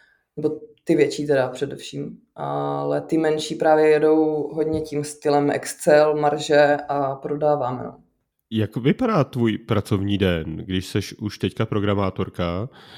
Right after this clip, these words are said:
Speaker 2: Máte to třeba tak, vy jste menší firma, kolik vás je?
Speaker 1: Je nás v týmu, eh, programátorů teďka šest, tuším, plus jeden C T O.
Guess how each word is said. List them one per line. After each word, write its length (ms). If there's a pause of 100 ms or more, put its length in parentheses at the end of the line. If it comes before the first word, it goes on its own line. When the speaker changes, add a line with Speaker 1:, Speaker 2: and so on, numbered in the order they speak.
(140)
Speaker 2:
Máte 300
to 160
třeba 420
tak, 240
vy 80
jste 320
menší 360
firma, 400
kolik 220
vás 240
je? 140 (400)
Speaker 1:
Je 140
nás 720 (120)
v 240
týmu, 840
eh, 40 (280)
programátorů 840
teďka 380
šest, 580
tuším, 440 (100)
plus 220
jeden 440
C 200
T 180
O. 260